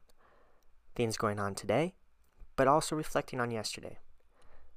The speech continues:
So that is my reflection on yesterday. I've told that story to, to many people so far.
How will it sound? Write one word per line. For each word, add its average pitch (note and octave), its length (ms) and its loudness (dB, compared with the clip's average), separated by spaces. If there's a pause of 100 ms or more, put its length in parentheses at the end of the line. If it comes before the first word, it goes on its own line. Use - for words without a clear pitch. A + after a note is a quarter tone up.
So - 160 -12
that B2 160 4
is C#3+ 100 0
my D3 100 2
reflection A#2+ 580 0
on G#2 140 -6
yesterday. - 460 -4
I've - 100 -8
told A#2+ 200 0
that G#2 120 0
story G#2+ 340 0
to, G2 360 -2
to - 160 -10
many C3+ 180 2
people - 340 -4
so - 160 -6
far. - 280 -2